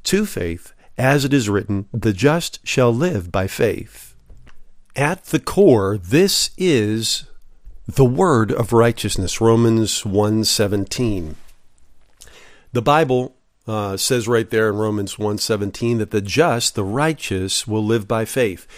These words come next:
That is also seen in three other, um, very dominant places of Scripture, in Habakkuk two four, also in Galatians three eleven, and Hebrews chapter ten, verse thirty-eight.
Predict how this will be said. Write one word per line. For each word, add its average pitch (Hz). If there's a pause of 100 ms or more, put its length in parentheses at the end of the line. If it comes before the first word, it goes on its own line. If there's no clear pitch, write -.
(480)
That 123
is 120
also 143
seen 135
in 110
three 165
other, 127 (500)
um, 92
very 110 (300)
dominant 120
places 113
of 101
Scripture, 113
in 90 (160)
Habakkuk 120
two 131
four, 135 (400)
also 127
in 120
Galatians 117
three 120
eleven, 110
and 104
Hebrews 123
chapter 113
ten, 113
verse 104
thirty-eight. 110